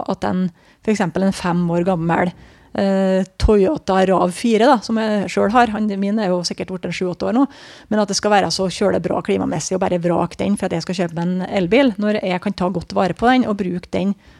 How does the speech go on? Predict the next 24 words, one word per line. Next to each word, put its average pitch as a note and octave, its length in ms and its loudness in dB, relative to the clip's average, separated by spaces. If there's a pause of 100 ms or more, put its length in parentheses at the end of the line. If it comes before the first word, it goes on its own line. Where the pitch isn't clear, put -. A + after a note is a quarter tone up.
(140)
og, G3+ 260 -2 (120)
ja, A3+ 100 4
rett A3+ 240 -2
og - 60 -6
slett, - 340 -2
eh, G3+ 640 -2
ha G#3 160 4
en G#3+ 160 2
sånn G3+ 260 2
mentalitet F#3 720 2
som G3+ 140 0
handler G3 340 2
om F#3 260 -2
ikke F#3 220 -4
å F3+ 80 -2
bruke F#3+ 220 -2
og D4+ 80 0
kaste, - 240 0
men A#3 100 2
å - 60 -6
ta G3+ 100 2
vare G3 240 2
på. A#3+ 140 4 (680)
Eh, A3+ 220 0